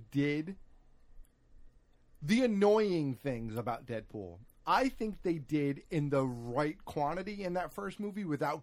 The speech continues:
going overboard. So I'm ready to dive back in in a year or two, as long as they follow that formula. Like, he broke the fourth wall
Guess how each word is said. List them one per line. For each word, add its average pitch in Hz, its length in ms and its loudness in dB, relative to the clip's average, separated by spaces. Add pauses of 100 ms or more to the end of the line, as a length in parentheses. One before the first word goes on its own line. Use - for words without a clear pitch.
(140)
going 156 360 4
overboard. 196 680 -4 (260)
So 202 260 4
I'm 262 240 6
ready 196 440 4
to 147 120 2
dive 156 480 4
back 170 260 4
in 180 140 0
in 151 120 -2
a 131 40 0
year 123 260 -2
or 117 120 -2
two, 107 440 -4 (440)
as 175 220 0
long 190 340 4
as 185 100 4
they 180 160 4
follow 156 400 2
that 131 220 -6
formula. 107 460 -10 (320)
Like, 240 120 4
he 285 160 8
broke 262 340 8
the 269 80 0
fourth 233 360 0
wall 196 360 2